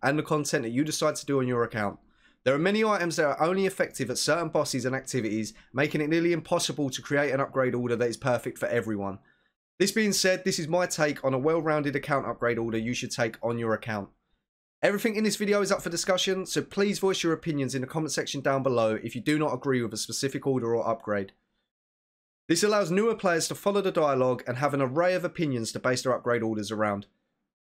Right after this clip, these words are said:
As many of you guys are aware, Magic is the weakest combat style in the game, hence why it's the last one that I made. Ideally, I would have liked to have made this once it received a buff, but you guys have been requesting it, so I'm going to make it for you. If you are a newer player, I would seriously consider investing your time and efforts into another style,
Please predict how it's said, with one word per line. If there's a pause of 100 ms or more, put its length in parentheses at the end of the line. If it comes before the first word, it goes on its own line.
(440)
As
many
of
you
guys
are
aware,
Magic
is
the
weakest
combat
style
in
the
game,
hence
why
it's
the
last
one
that
I
made. (420)
Ideally,
I
would
have
liked
to
have
made
this
once
it
received
a
buff, (280)
but
you
guys
have
been
requesting
it,
so
I'm
going
to
make
it
for
you. (400)
If
you
are
a
newer
player,
I
would
seriously
consider
investing
your
time
and
efforts
into
another
style,